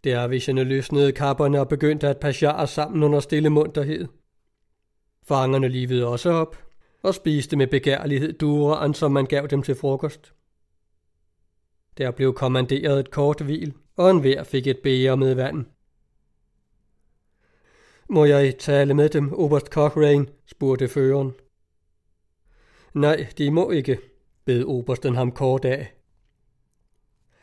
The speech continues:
"Men det er af yderste vigtighed, hvor redning afhænger måske deraf." Obersten rynkede panden og strøg sit overskæg. "Nå, hvad er det så?"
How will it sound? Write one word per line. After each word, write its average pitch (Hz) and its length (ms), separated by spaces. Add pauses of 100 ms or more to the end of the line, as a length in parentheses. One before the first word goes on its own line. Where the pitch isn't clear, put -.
(220)
"Men 143 220
det 151 240
er 143 120
af 156 240
yderste 160 420
vigtighed, 151 540 (600)
hvor 156 220
redning 170 460
afhænger 151 420
måske 147 460
deraf." 143 420 (1900)
Obersten 127 520
rynkede 127 460
panden 131 420
og 131 120
strøg 143 320
sit 151 160
overskæg. 147 720 (1500)
"Nå, 139 200
hvad 139 300
er 151 140
det 147 200
så?" 131 200